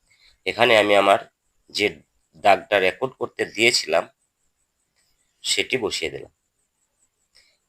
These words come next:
এবার এই যে বক্সে যে ক্যাপচাটা, এই ক্যাপচাটা আমি দেখে দেখে বসিয়ে দিলাম। এবার সাবমিট অপশনে টাচ করে দিলাম। এবার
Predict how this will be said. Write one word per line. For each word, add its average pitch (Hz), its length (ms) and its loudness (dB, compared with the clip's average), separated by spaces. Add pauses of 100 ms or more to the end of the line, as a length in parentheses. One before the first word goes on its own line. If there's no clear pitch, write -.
এবার 95 260 -4
এই 98 120 0
যে 95 200 -2
বক্সে 107 680 -2
যে 95 160 -8
ক্যাপচাটা, - 880 -4 (220)
এই 82 100 -14
ক্যাপচাটা - 600 -4
আমি 98 220 -8 (600)
দেখে 92 260 -4
দেখে 107 260 -2
বসিয়ে 90 340 -6
দিলাম। 69 220 -14 (1300)
এবার 92 200 -2
সাবমিট 107 600 0 (140)
অপশনে 101 480 -4
টাচ - 340 -2
করে 107 200 -2
দিলাম। 135 360 -4 (1040)
এবার 135 220 8